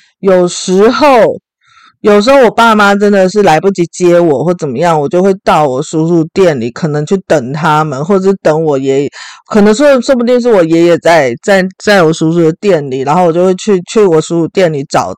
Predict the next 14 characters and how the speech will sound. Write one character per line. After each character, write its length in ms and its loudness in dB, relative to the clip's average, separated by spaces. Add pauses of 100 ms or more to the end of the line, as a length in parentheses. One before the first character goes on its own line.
(120)
找 220 -6
他， 200 -2
然 120 2
后 80 4
我 60 2
爷 120 2
爷 120 2
再 240 2
载 200 2
我 140 -2
回 160 -10 (100)
家 280 -8
这 100 -8
样。 140 -6